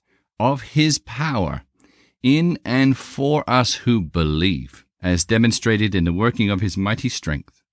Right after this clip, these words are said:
which he exerted in Christ when he raised him from the dead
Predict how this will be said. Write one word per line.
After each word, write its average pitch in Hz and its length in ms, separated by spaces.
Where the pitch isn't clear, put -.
which 101 240
he 113 140
exerted 123 520
in 123 300
Christ 135 400
when 101 140
he 95 120
raised 117 420
him 151 180
from 147 220
the 143 80
dead 92 360